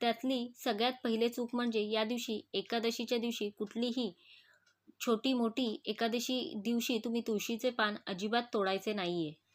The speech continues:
एकादशीच्या दिवशी भगवान विष्णूंना, बाळकृष्णांना तुळशी जी आहे, तर ती अर्पण केली जाते. आणि तुळशी जी आहे, तर ती तुम्हाला आदल्या दिवशी आणून ठेवायची आहे, किंवा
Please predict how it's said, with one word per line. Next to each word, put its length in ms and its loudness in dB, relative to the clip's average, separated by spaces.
एकादशीच्या 640 2
दिवशी 320 0
भगवान 420 0
विष्णूंना, 500 0
बाळकृष्णांना 880 0
तुळशी 320 0
जी 140 0
आहे, 280 2
तर 80 -2
ती 340 -4
अर्पण 380 0
केली 220 2
जाते. 320 -6
आणि 260 2
तुळशी 340 0
जी 120 2
आहे, 320 0
तर 60 0
ती 320 -2
तुम्हाला 420 0
आदल्या 300 0
दिवशी 300 0
आणून 280 0
ठेवायची 440 -2
आहे, 240 -6
किंवा 220 -2